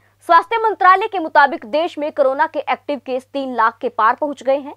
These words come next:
इस समय देश में कोरोना के तीन लाख नौ हजार सतासी हजार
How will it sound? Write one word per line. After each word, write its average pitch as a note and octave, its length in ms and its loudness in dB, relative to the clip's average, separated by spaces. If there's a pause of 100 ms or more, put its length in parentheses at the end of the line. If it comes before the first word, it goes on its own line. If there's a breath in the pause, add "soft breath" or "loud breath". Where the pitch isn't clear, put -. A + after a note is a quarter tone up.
(320 soft breath)
इस - 200 2
समय F#4 280 2 (300 soft breath)
देश F#4 380 4
में D4+ 140 -8 (480)
कोरोना A#4 520 6
के E4+ 220 0
तीन G#4 440 2
लाख C#4 320 6
नौ F4 280 6
हजार B3+ 440 4
सतासी D#4+ 580 2
हजार A#3+ 520 2